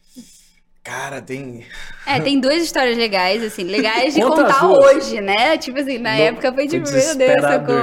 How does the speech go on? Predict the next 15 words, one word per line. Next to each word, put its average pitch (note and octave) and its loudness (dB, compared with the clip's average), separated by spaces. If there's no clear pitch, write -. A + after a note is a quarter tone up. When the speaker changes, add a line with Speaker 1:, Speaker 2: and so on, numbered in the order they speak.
Speaker 2:
socorro." A#2+ -14
É, D4+ 0
porque A#3+ -6
assim, C4+ -2
existe A#3 0
a D#4+ 2
produção C4 -2
do B3 0
vinho, G#3+ -2
né? C4 0
Então, G3 -6
a F#3+ -2
vinícola G#3+ -6
em F#3+ -8
si. G3 -10